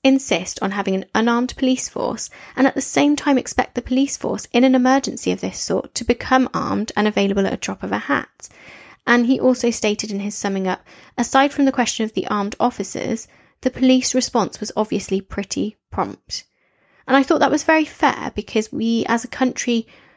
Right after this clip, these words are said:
didn't want to have guns on the police and that sort of thing, but equally,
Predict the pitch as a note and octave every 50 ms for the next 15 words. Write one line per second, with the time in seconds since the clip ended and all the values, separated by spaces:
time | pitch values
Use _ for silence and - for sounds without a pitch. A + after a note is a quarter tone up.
0 | _ _ - B3+ B3 B3 - - A3+ B3 A#3+ - - - A3+ - - G3+ G3 F#3+
1 | - - - F#3 F#3 F#3+ F#3 F#3 G3+ G#3 - - - - - G3+ G3 F#3 F#3 F#3+
2 | - F#3+ F#3+ F#3 F#3+ - - E3+ F#3 F#3+ G3 - - - - - - - - -
3 | - - - - - _ _ - - - - A3+ G#3+ - - - A3+ G3+ G3+ G3+
4 | G3+ G#3 -